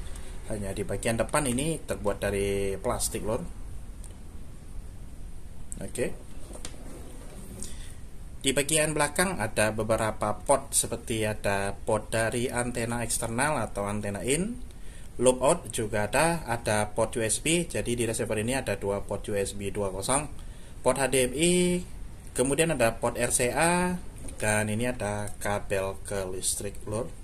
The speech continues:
Oke, itu saja, eh, bentuk fisik dari Matrix Burger hijau.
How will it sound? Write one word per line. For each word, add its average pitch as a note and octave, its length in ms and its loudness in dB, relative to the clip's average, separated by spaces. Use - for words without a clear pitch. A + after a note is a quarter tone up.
Oke, E3 320 0
itu B2+ 160 -2
saja, D3+ 400 4
eh, B2 400 6
bentuk A#2+ 480 0
fisik - 640 4
dari A2 400 0
Matrix A2 480 -2
Burger G#2 560 0
hijau. C#3 400 2